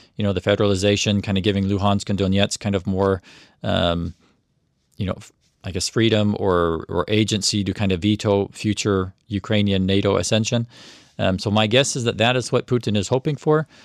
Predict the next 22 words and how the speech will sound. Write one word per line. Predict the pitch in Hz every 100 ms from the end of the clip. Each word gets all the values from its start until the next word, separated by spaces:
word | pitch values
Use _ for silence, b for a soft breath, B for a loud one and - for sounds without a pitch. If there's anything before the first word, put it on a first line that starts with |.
| B B
You | 110
know, |
the | 104
West | 107 127 -
is | 113
never | 117 117
gonna | 113 107
come | 113
out | 107 104
and | 101
say, | - 98 98 95 - _ -
you | 104
know, | 95
"Okay, | 113 110 101
you're | 98 101
right, | 98 95 98
we | 95
won't | 90 95
let | 101 92
Ukraine | 98 95 98 95
into | 90
nato." | 92 120 123 101